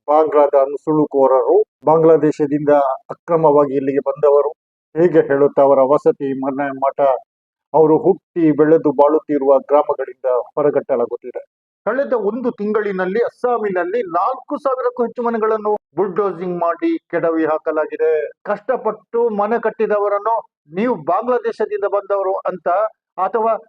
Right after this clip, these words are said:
ನೀವು ಅಕ್ರಮವಾಗಿ ಇಲ್ಲಿ ಕೂತಿದ್ದೀರಿ ಎಂದು ಹೊರದಬ್ಬುವುದಾದ್ರೆ ಸರ್ಕಾರ ಇರುವುದಕ್ಕೆ? ಜನರಿಗೆ ವ್ಯವಸ್ಥೆ ಮಾಡ್ಬೇಕಾದಂತ ಸರ್ಕಾರವೇ ಜನರನ್ನು ಬೀದಿಗೆ ತಳ್ಳುತ್ತಿದೆ ಎಂದಾದರೆ ಈಗ ನಿಮ್ಗೆ ಉತ್ತರ ಪ್ರದೇಶದ ಯೋಗಿ ಸರ್ಕಾರದ ಬುಲ್ಡೋಸಿಂಗ್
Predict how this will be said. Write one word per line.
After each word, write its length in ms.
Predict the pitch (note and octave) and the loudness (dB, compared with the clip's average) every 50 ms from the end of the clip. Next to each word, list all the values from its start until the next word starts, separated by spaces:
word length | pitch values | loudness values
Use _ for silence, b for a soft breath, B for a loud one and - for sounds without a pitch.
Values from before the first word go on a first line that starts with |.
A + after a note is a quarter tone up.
| _ - | _ -8
ನೀವು 180 | G3 G#3+ G#3 G#3+ | -4 -2 0 0
ಅಕ್ರಮವಾಗಿ 800 | G#3 F#3+ - _ - C#4 C#4 C#4 C4+ B3+ A#3 A#3 A3+ A3+ G3 G#3 | 0 -2 -6 _ -4 -4 -2 -2 0 0 0 0 0 -2 -2 -2
ಇಲ್ಲಿ 280 | G#3+ A3 G#3 G3+ G#3 G3 - | -2 -2 -2 -4 -6 -6 -6
ಕೂತಿದ್ದೀರಿ 560 | - A3+ A3 A#3+ A3+ F#3 G#3 G#3+ G#3 G#3 G3+ | -6 -6 -6 -6 -8 -4 -2 -2 0 0 0
ಎಂದು 260 | G3+ G3+ G3 F#3+ G3 G#3+ B3 B3+ - _ _ _ _ _ _ _ - | 0 0 0 0 -2 -2 -2 -4 -6 _ _ _ _ _ _ _ -4
ಹೊರದಬ್ಬುವುದಾದ್ರೆ 1000 | F#3 G#3+ B3+ C4 B3 A#3 G3 G3+ G3+ - G3 F#3 - D#3+ D#3+ E3 E3+ F#3+ G#3+ A3 - _ _ _ _ | -2 0 0 0 -2 -2 -4 -2 -2 -2 -2 -2 -2 -2 0 0 2 2 0 -2 -4 _ _ _ _
ಸರ್ಕಾರ 380 | - G#3+ G#3+ A3 A3 B3+ B3 A3 | -4 -2 -2 -2 -2 -2 -2 0
ಇರುವುದಕ್ಕೆ? 720 | G3+ F#3+ F#3 G3 G#3+ A#3 G3 G#3 - - _ D3 D3 D3 B2+ _ _ _ _ C3 - | 0 0 0 0 0 0 0 -2 -4 -4 _ -4 -4 -4 -4 _ _ _ _ _ -4
ಜನರಿಗೆ 380 | F#3 G3+ A3+ A#3+ A#3+ B3 G3+ G3+ | -4 -2 -2 -2 -4 -2 -2 0
ವ್ಯವಸ್ಥೆ 320 | F#3+ G3 G3 - - A#3+ A3+ | 0 -2 -2 -4 -4 -4 -2
ಮಾಡ್ಬೇಕಾದಂತ 640 | G#3+ G3+ F#3+ F#3+ G3 F#3 - F#3 F#3 F3+ A#3+ - F3 | -2 -4 -2 -2 -4 -2 -2 -4 -4 -4 -6 -8 -12
ಸರ್ಕಾರವೇ 680 | D#3+ _ - F3 F#3 F#3 - - A3+ A3 G#3 G3+ F3+ E3 D3 - | -10 _ -4 -4 -4 -4 -2 -2 -2 -2 0 -2 -2 -2 -4 -4
ಜನರನ್ನು 480 | G#3 A3+ C4 A#3+ A#3 G#3+ G3 G3 A3+ A3+ | -4 -4 -4 -4 -4 -4 -4 -2 -4 -4
ಬೀದಿಗೆ 440 | - - F#4+ - - G#3 - F#4+ | -4 -6 -8 -8 -8 -8 -4 -4
ತಳ್ಳುತ್ತಿದೆ 640 | F#4+ - F#3 F3+ F3+ - - - D#3+ D#3 F3+ E3 B2+ - _ _ _ _ _ _ - F3 | -4 -2 -2 -4 -4 -6 -8 -8 -4 -2 -2 -2 -4 -6 _ _ _ _ _ _ -6 -4
ಎಂದಾದರೆ 580 | G3+ A3 G3+ F3 E3+ E3 D#3 D3+ E3+ E3+ F#3 F#3 - | -4 -4 -2 -2 -2 -2 -2 -2 -2 -2 -2 -2 0
ಈಗ 180 | D3+ E3 D#3+ E3+ | 0 2 4 4
ನಿಮ್ಗೆ 540 | D#3 D#3+ D#3 D3 C3 C#3 C3 B2 C#3 - - | 4 2 2 2 2 2 2 2 0 -4 -6
ಉತ್ತರ 360 | - D3 D3 _ - E3+ D#3+ D3+ | -4 -4 -4 _ 2 4 4 4
ಪ್ರದೇಶದ 580 | - - C#3+ B2+ B2+ C#3+ B2+ - C#3+ A#2+ A#2 B2 B2 B2 B2 C3 D3 | 4 2 -2 0 0 0 -2 0 -4 -2 0 0 0 0 0 0 2
ಯೋಗಿ 260 | D#3 E3 D#3+ D#3+ D#3 | 2 2 2 0 -4
ಸರ್ಕಾರದ 600 | - - C#3 A#2+ - - C3 B2+ A#2 B2 - B2+ | -2 0 0 0 0 -2 -2 0 0 0 0 0
ಬುಲ್ಡೋಸಿಂಗ್ 680 | B2 - - C#3 D#3+ D#3+ D3 D#3+ D3+ C#3 - - C#3 - | -2 -2 0 2 2 2 4 4 2 2 2 -2 -8 -8